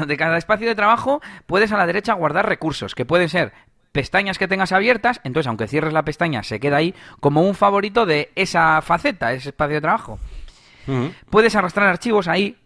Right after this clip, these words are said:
Speaker 1: eh, archivos adjuntos, ¿eh? Y se quedan ahí. Y encima, esos equipos los puedes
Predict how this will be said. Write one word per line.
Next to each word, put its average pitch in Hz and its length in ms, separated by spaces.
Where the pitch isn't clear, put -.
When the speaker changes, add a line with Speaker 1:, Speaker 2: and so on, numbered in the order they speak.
Speaker 1:
eh, 147 300
archivos 196 320
adjuntos, 160 460
¿eh? 247 160
Y 143 80
se 143 120
quedan 156 240
ahí. 190 240
Y 147 80
encima, 220 480
esos 185 240
equipos 226 560
los 135 200
puedes - 340